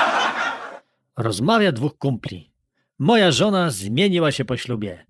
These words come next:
Przed ślubem budziła pożądanie, a teraz budzi do roboty. A moja to był skarb,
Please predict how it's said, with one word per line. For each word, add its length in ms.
Przed 240
ślubem 560
budziła 600
pożądanie, 800
a 100
teraz 380
budzi 520
do 120
roboty. 520
A 120
moja 300
to 140
był 160
skarb, 540